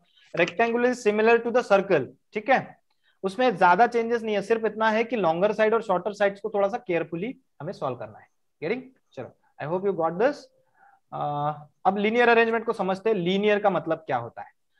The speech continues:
Linear का मतलब होगा एक line में बैठे हुए लोग, ठीक है, like this,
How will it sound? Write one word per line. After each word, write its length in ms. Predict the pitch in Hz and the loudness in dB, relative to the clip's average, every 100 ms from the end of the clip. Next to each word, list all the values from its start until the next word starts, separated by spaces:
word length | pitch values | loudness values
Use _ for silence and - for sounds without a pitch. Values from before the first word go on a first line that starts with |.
| _ _ _ - | _ _ _ -2
Linear 340 | 175 208 254 | 0 4 4
का 100 | 262 | 4
मतलब 340 | 240 226 254 | 2 4 4
होगा 260 | 226 226 247 | 4 6 6
एक 180 | 262 254 | 4 2
line 300 | 196 180 202 | 2 2 -2
में 120 | 220 | 0
बैठे 220 | 196 180 | 0 0
हुए 120 | 170 151 | 0 0
लोग, 200 | 120 - _ _ _ - | -4 -10 _ _ _ -10
ठीक 140 | 190 | -4
है, 140 | 277 294 - | -2 -4 -4
like 200 | 160 175 | 2 4
this, 180 | 170 247 | 6 4